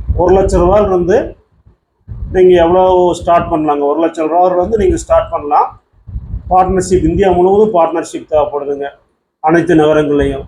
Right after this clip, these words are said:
சரிங்களா? நம்ம டெல்லி, கல்கத்தா, அகமதாபாத், மும்பை, ஜெய்ப்பூர், எங்கேயுமே வாங்க முடியாத ரேட்டுக்கு, சூரத்து, எங்கேயுமே வாங்க முடியாத ரேட்டுக்கு வந்து நம்ம வந்து கம்மியா பண்ணிட்டு இருக்கிறோம். நம்ம ஈரோடு கடையில் நீங்க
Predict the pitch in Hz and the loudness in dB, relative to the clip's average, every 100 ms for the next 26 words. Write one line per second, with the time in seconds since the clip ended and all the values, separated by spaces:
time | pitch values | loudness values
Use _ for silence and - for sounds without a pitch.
0 | - - - - - - 175 170 165 147 | -12 -12 -10 -12 -12 -10 -2 2 4 4
1 | 131 135 151 151 143 156 160 190 196 214 | 2 0 -6 -4 -2 0 2 4 4 2
2 | - - 160 160 170 165 165 403 - - | -2 -2 -2 0 0 2 2 2 -2 -14
3 | _ _ _ 156 160 170 175 165 160 156 | _ _ _ -4 -2 0 0 2 0 2
4 | 165 175 156 165 170 180 185 156 160 180 | 0 0 -2 -2 0 0 0 0 -2 -2
5 | 175 156 160 190 - 160 156 170 170 190 | -2 0 0 -2 -8 -6 -2 0 0 0
6 | 180 156 165 160 156 151 147 156 156 185 | 2 2 0 -2 0 2 0 -2 -6 -8
7 | 190 165 165 160 160 180 214 _ - - | -10 -6 -4 -4 -2 -2 -4 _ -18 -8
8 | - 160 170 160 175 196 165 156 170 160 | -4 0 2 2 2 4 4 2 0 0
9 | 160 151 180 180 - 214 208 165 151 151 | 2 2 2 0 0 0 0 0 0 -2
10 | 185 151 160 160 143 151 156 143 139 - | -4 -2 -2 -2 -2 -4 -4 -6 -4 -4
11 | - - - _ _ _ 160 160 170 175 | -6 -14 -18 _ _ _ -2 2 4 4
12 | 170 160 160 160 151 | 2 0 2 2 0